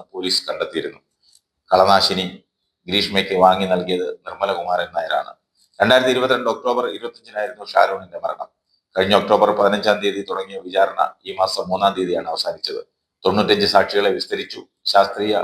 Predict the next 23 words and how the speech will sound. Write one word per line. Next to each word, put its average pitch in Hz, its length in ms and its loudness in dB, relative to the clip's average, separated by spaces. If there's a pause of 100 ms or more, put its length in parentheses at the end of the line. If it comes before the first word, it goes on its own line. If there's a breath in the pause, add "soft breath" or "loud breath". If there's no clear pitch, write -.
(160)
ഡിജിറ്റൽ 104 400 -4
തെളിവുകൾ 95 320 0 (180)
കേസിന് 92 360 -8 (180)
നിർണായകമാവുകയും 92 720 2
ചെയ്തു. 76 220 -14 (520)
ഗ്രീഷ്മയ്ക്ക് 123 420 2
ചെകുത്താന്റെ 110 420 2
സ്വഭാവമാണെന്നും 92 680 0 (360)
വധശിക്ഷ 117 440 4
നൽകണമെന്നും 101 600 2
കഴിഞ്ഞ 95 240 -8
ദിവസം 92 260 -12
പ്രോസിക്യൂഷൻ - 600 -8
കോടതിയിൽ 87 340 -4
ആവശ്യപ്പെട്ടിരുന്നു. - 600 -8 (500)
തുടർന്ന് 98 280 4
ജഡ്ജി 98 380 2 (580)
പ്രതിയെ 107 260 2
ചേംബറിലേക്ക് 107 580 2
വിളിപ്പിച്ച് 98 320 -10
കാര്യങ്ങൾ 98 400 -2
നേരിട്ട് 95 360 -4
ചോദിച്ചറിഞ്ഞു. 82 580 -10